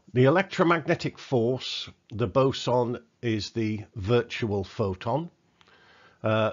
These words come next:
the strong nuclear force, now, um, the strong nuclear force, according to A Q A, is carried by pions. Um, actually,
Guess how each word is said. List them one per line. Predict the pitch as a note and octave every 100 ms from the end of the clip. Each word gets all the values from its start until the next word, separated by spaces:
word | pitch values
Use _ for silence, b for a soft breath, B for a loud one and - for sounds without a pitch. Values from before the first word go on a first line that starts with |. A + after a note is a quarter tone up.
| C3
the | B2+
strong | - E3 G3 F#3
nuclear | F#3 G3 - C#3 A2
force, | - A2+ G#2+ C#3 - - - b b b b
now, | A#2 C3 B2 A#2+ - -
um, | C#3 B2+ A#2+ A#2+ A2 -
the | B2+
strong | - G3+ A3
nuclear | G3+ G3 - D#3+ B2
force, | - A#2 G#2+ G#2 - - -
according | A#2+ - C#3+ C#3 B2+ B2
to | C#3 A#2+ -
A | C#3 B2+
Q | A#2+ - A#2+ A#2+
A, | G#2+ F2+ G2 G#2+ b b b b
is | A2 G#2+ G2
carried | - C3+ B2 A#2+ F#2+ -
by | G#2 G2+ G2+ F2+ -
pions. | - A#2 G2+ F2 D#2+ D2+ C#2+ - - - - _ b b b b b
Um, | - G2+ F#2 F#2 F#2 - b b b F3
actually, | F3+ - F3 D3 C#3 A#2+